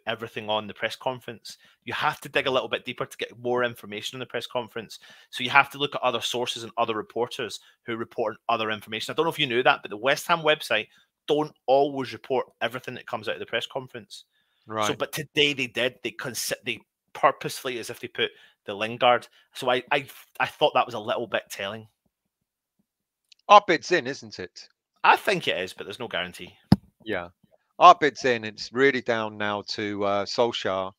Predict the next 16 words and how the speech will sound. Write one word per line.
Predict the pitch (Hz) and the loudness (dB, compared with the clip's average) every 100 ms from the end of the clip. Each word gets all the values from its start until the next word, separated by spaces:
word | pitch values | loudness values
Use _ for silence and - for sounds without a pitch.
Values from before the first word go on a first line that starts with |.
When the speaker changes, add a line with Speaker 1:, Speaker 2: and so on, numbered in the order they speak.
| - - - - | -20 -20 2 6
Speaker 2:
I | |
know | 143 160 | 10 10
apparently | 151 147 135 123 | 8 4 2 2
Solskjaer | 113 123 110 - 110 107 | 0 0 0 2 2 2
bigged | 117 92 107 | -2 0 0
up | 98 | 0
Moyes, | 110 107 104 95 - | -4 -6 -6 -6 -2
uh, | 117 - 98 | -2 -2 -12
Moyes, | 92 92 - - | -16 -16 -10 -4
bigged | 117 - | -4 0
up, | 107 - | -2 0
um, | 107 104 101 101 - _ - _ _ _ | -2 0 -2 -10 -20 _ -12 _ _ _
Lingard | 113 120 110 107 104 | -2 0 4 4 4
in | 104 | 2
his | 165 180 | 2 2
press, | - 110 | 0 -2